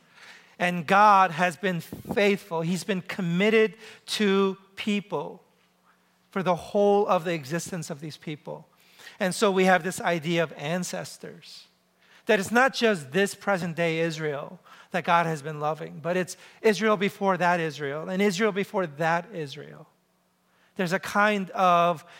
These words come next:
constant intervention, constant energy input by God. Do you know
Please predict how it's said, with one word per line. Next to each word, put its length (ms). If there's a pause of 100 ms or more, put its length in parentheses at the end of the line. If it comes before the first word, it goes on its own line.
(120)
constant 720
intervention, 680
constant 640
energy 360
input 500 (320)
by 180
God. 440 (1200)
Do 100
you 180
know 540